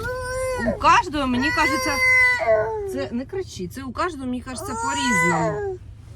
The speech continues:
Хтось в рік, хтось в два, хтось і в три ще ходить в підгузку. Ну, яке вам діло? Ну, так, не клацай. Серйозно.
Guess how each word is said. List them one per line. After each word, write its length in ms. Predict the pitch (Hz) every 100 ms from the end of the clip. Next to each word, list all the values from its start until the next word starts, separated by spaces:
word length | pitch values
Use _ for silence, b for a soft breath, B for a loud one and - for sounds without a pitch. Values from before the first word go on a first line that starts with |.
| - -
Хтось 360 | - 302 370 269
в 140 | 240
рік, 300 | 262 277 247 - - - - - 339 370 381 370
хтось 300 | 330 349 -
в 80 | 294
два, 440 | 240 277 277 247
хтось 320 | - 320 339 359
і 60 |
в 80 | 330
три 280 | 349 339 330
ще 160 | 302
ходить 320 | 285 262 247 220
в 40 |
підгузку. 680 | 240 214 208 196 180 - 220
Ну, 160 | 226
яке 380 | 208 247 - 392
вам 280 | 311 302 254
діло? 280 | 175 175 165
Ну, 160 | 190 220 - - -
так, 220 | - - 190
не 60 |
клацай. 500 | - 170 151 - 160 339 359 330
Серйозно. 720 | 285 269 214 160 415 381 330